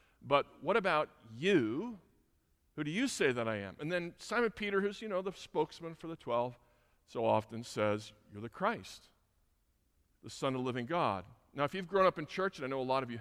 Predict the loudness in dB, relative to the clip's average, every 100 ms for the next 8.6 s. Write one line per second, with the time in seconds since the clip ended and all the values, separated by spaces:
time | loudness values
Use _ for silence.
0 | -4 0 2 2 -2 _ _ _ _ _
1 | _ 0 2 2 0 -2 -2 -2 0 0
2 | -2 0 2 2 2 -2 -6 -8 -6 -4
3 | -6 -8 -4 -4 2 4 4 0 -10 -12
4 | -16 -10 -6 -4 -4 -2 -4 -4 _ _
5 | _ _ _ _ _ _ _ _ _ _
6 | -8 -2 0 0 -2 -4 -8 -20 _ _
7 | _ _ _ _ _ _ _ -4 -4 -4
8 | -2 2 4 2 -4